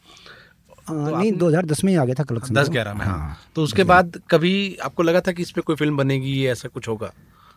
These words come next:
Speaker 2: नहीं, फिल्म के बारे में तो मैंने कभी सोचा नहीं था। मतलब मैं ये सोचा था, नाटकों के लोग कहते थे कि भाई,
Speaker 1: हम्म।
Speaker 2: अ, हर
Speaker 1: हम्म।
Speaker 2: जो आपकी कहानी है वो एक दृश्य उभरता है, मतलब वो नाटक के लिए बहुत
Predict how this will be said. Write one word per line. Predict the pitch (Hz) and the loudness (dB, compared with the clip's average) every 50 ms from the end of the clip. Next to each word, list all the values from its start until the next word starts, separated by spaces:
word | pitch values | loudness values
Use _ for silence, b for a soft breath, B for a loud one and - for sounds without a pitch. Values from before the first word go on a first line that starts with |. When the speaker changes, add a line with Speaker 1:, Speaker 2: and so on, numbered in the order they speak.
| b b - - - - | b b -20 -10 -2 2
Speaker 2:
नहीं, | 233 262 226 | 2 2 2
फिल्म | - 131 160 190 196 196 202 202 202 | 2 0 0 0 2 2 2 0 0
के | 180 - - 175 180 185 185 | -2 -4 -2 0 2 2 2
बारे | 175 170 147 151 160 156 | 4 2 2 2 4 2
में | 165 160 | 2 2
तो | 151 165 160 | 2 2 2
मैंने | 156 147 143 156 156 | 2 2 2 2 2
कभी | - 156 151 143 | 0 0 -2 -2
सोचा | - - 117 110 - 131 | -2 -2 -2 -2 0 -2
नहीं | 131 123 110 | -2 -2 -2
था। | - 120 123 | -2 -4 -2
मतलब | 117 110 101 110 123 123 123 123 | -2 -4 -2 -2 0 0 0 2
मैं | 123 127 135 139 143 143 147 147 143 143 143 | 2 2 2 2 2 4 4 2 2 2 2
ये | 143 147 170 | 2 0 0
सोचा | 156 - 196 185 214 196 | 0 0 0 0 0 0
था, | 214 226 | 0 0
नाटकों | 214 170 147 139 135 120 151 156 190 196 190 | 2 2 2 2 2 2 2 2 2 2 2
के | 208 202 | 2 2
लोग | 196 196 185 | 2 2 2
कहते | - 160 135 113 139 131 | 2 0 0 0 0 -2
थे | - 123 120 113 | 0 0 -2 -2
कि | 110 113 | -2 -2
भाई, | 117 127 135 131 131 131 131 127 120 117 | 0 2 2 2 2 0 -2 -2 -4 -4
Speaker 1:
हम्म। | 117 117 117 113 113 113 113 110 110 107 | -4 -4 -4 -4 -4 -2 -2 -2 -2 -4
Speaker 2:
अ, | - - | -2 0
हर | 127 143 151 151 147 120 - b b b b b b | 0 0 2 0 0 -4 -4 b b b b b b
Speaker 1:
हम्म। | 123 117 104 | -14 -12 -6
Speaker 2:
जो | 110 131 147 | -2 0 0
आपकी | 135 131 127 139 151 | 0 0 0 -2 -2
कहानी | - 143 117 113 123 131 135 135 139 139 | -2 -2 0 0 2 2 2 2 2 2
है | 139 143 143 139 139 139 139 135 135 | 2 2 0 0 0 -2 -2 -4 -4
वो | 131 135 143 143 | -2 0 0 0
एक | 143 135 127 113 | 0 -2 -4 -2
दृश्य | 123 170 170 - - - 175 | 0 0 0 0 -2 -4 -2
उभरता | 160 135 139 127 131 127 - 139 135 135 | -2 0 2 2 2 2 2 2 2 4
है, | 135 131 | 4 2
मतलब | 131 123 123 127 127 127 | 2 0 0 0 2 2
वो | 131 131 | 2 2
नाटक | 131 127 131 151 151 190 165 | 4 4 4 2 2 0 0
के | - 196 196 | 0 0 2
लिए | 202 190 | 4 4
बहुत | 156 180 185 | 4 2 2